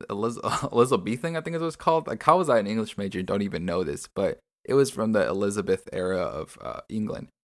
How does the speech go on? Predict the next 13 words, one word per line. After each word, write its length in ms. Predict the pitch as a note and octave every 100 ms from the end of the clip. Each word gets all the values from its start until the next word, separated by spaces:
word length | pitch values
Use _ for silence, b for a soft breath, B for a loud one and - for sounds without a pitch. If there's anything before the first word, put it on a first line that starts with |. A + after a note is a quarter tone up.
| _ _ _ _ -
So 140 | C#3
maybe 380 | C#3+ E3 E3+ D3+
I, 300 | A#2+ A2+ G#2
I, 40 | -
there's 240 | C3 C#3 C3+
definitely 420 | A#2 A2+ A2+ G2
stories 520 | - G2 E2+ C2 - -
that 100 | D2
of, 380 | E2 - - -
of 280 | D2+ - -
bargaining 480 | - F#2+ G2 G2 F#2+
with 180 | F2+ -
demons, 560 | F#2+ G2 F#2+ F#2 F#2